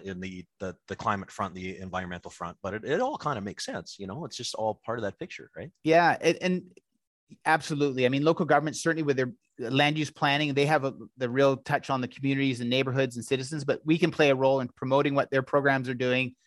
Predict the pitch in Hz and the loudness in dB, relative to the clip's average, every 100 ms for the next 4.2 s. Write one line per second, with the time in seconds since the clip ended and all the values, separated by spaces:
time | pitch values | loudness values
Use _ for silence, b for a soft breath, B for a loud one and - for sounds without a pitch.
0 | _ - 127 139 143 135 123 143 151 180 | _ -8 4 6 6 0 -2 -2 0 2
1 | 160 139 131 127 120 131 - 151 127 127 | 2 -2 -6 -4 -2 -2 -2 -4 -4 -4
2 | 127 135 131 - 110 110 113 131 131 98 | -2 -2 -2 -4 -2 -2 -2 0 0 -2
3 | 120 107 127 - 151 135 151 160 - 127 | -6 -2 -2 -2 -6 0 0 0 0 0
4 | 113 | 0